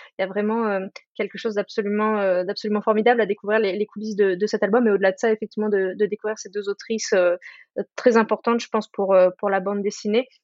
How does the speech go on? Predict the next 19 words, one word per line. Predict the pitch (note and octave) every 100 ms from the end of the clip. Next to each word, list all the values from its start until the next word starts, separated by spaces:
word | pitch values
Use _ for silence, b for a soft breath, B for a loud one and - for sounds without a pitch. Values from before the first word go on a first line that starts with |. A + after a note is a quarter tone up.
| -
Et | G#3
une |
exposition, | G3 - G#3 G3 - A3 G#3
euh, |
très | F#3+ -
familiale, | - G#3+ G#3+ A#3+ A#3+
puisque, | - - - A#3 A#3 _ _ _ _ - G#3+
euh, | F#3+ F#3 F3+ F3+ F3+
voilà, | E3+ F#3+ F#3+
on, | F3+ E3 G2 F2+ E2+ -
ça | - F#3
s'adresse | F#3+ F#3 F#3
à | G3
la | F#3+
fois | F#3+ G#3 G3
aux, | F#3+ -
aux | G3+
plus | - G3 F#3+
jeunes, | A3 A3